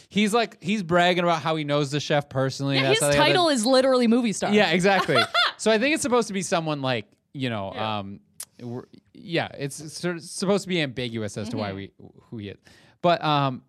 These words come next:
Speaker 1: he's basically just having an argument where his assistant Felicity is trying to leave. It's also revealed throughout this that she's been embezzling money from him, and he knew, and he gave her a battery. So that's not, like, not a great relationship. But they're out for dinner at this very toxic place. He's pitching
Speaker 2: Mm-hmm.
Speaker 1: things.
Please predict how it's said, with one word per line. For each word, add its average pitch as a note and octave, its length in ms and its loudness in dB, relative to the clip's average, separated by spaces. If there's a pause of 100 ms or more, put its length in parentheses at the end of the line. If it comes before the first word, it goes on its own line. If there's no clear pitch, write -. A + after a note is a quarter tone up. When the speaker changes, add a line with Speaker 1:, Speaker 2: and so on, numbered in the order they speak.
Speaker 1:
he's C4+ 280 0
basically B3 320 -4
just F3+ 160 -6
having D3 200 -4
an B2+ 60 -2
argument A2+ 340 -6
where A#2 120 -4
his A2+ 200 -10
assistant E3+ 440 -10
Felicity A2 480 -8
is - 80 -16
trying G2+ 220 -12
to F#2+ 40 -16
leave. C#3+ 480 -2 (300)
It's A3+ 160 -4
also A3 240 2
revealed C#3+ 400 -2
throughout B2 260 -4
this A2 160 -8
that G#2 140 -14
she's A#2+ 240 -8
been G#2+ 180 -10
embezzling G2+ 420 -10
money C#3 260 -6
from B2 220 -6
him, A2 300 -6
and F#2+ 80 -10
he G#2+ 160 -10
knew, B2+ 460 -2
and G2 160 -12 (240)
he C3 180 -6
gave B2 240 -4
her A2+ 140 -2
a G#2+ 60 -4
battery. A2 360 -4
So D3+ 140 -8
that's G#3 160 -4
not, A3+ 180 -6
like, F3 220 -2
not D3 180 0
a B2+ 60 -2
great A#2+ 200 -2
relationship. G2+ 600 -10 (240)
But F#3 80 -4
they're G#3+ 80 4
out G3+ 80 2
for F#3+ 80 -2
dinner D#3+ 180 4
at C#3 80 2
this C3 120 -2
very B2+ 180 2
toxic A2+ 340 -2
place. G#2 240 -4
He's E3 260 -6
pitching A#2 340 -4
Speaker 2:
Mm-hmm. G#2 80 -8
Speaker 1:
things. G#2 260 -10